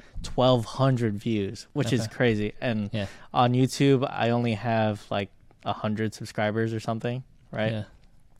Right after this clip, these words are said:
Speaker 1: Uh, but then it dies again. So
Speaker 2: Mm-hmm.
Speaker 1: I'm, I'm really curious why it does that, because the same video that I'm getting millions of views on, on Instagram is not working on YouTube,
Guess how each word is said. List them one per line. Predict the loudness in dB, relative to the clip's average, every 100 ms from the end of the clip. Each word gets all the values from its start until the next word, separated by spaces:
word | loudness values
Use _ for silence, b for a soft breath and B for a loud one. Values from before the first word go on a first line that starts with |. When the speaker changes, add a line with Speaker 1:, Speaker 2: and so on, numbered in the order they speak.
| -12 -12 -20 _
Speaker 1:
Uh, | -4 -4 -6 -10 B B B B B 2
but | 4 6
then | 4 2 -4 -6
it | -4 -4 _
dies | 2 2 0 -4
again. | -8 -10 -10 -14 -20 _ -4
So | 6 8 8
Speaker 2:
Mm-hmm. | 6
Speaker 1:
I'm, | 4 2
I'm | 0 2
really | 4 6 4
curious | 2 2 4 4 2 0 -12 b b b _
why | -2 4 6 6 4
it | 0
does | 2 2 4
that, | 4 4 2
because | -2 4 2 2 -4
the | -8 -2
same | -2 0
video | 0 2 2 4 2
that | 0 -2
I'm | -2
getting | -4 -4 -2
millions | -2 -2 -2 -4
of | -4
views | -2 -2 -2 -4
on, | -8 -4 -4 -4 -6 -12 b b b b b b -20 -20 -8
on | -6 -6 -6
Instagram | -6 -2 -2 0 -2 -4
is | -6 0
not | 0 2
working | 0 0 0
on | 0
YouTube, | 0 -2 -2 -6